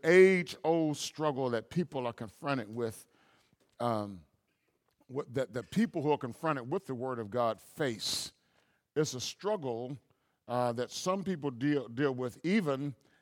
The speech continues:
after they say that they have made the choice. And I want you to pay at-, close attention to the message today, because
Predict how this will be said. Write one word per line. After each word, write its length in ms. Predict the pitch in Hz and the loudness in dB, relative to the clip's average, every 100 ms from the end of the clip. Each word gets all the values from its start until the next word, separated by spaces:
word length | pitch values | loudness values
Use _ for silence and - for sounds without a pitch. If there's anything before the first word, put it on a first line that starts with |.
| _ | _
after 280 | 143 156 - | 0 0 0
they 160 | 139 135 | 0 0
say 600 | - - 185 190 160 139 | 0 -4 0 2 2 0
that 180 | 131 117 | -2 -2
they 120 | 135 | 0
have 140 | 120 | -2
made 440 | 123 139 143 131 117 110 | -2 0 2 2 -2 -12
the 80 | |
choice. 680 | 113 - 123 92 - - - - _ _ _ _ _ | -12 -10 -10 -10 -8 -8 -10 -16 _ _ _ _ _
And 80 | 101 | -8
I 40 | |
want 200 | 135 175 | -4 -4
you 80 | 165 | -4
to 80 | 139 | -6
pay 160 | 156 139 | -2 -2
at-, 180 | - - | -2 -4
close 280 | 156 156 | -2 -2
attention 480 | 143 - 160 - 135 | -4 -6 -6 -6 -10
to 140 | - 139 | -8 -6
the 100 | 120 | -4
message 640 | 127 135 - 127 - - | -2 -4 -4 -8 -10 -18
today, 480 | - 107 120 107 82 _ _ - - - | -14 -4 -2 -2 -6 _ _ -20 -20 -14
because 420 | 117 127 120 95 | -8 -4 -4 -6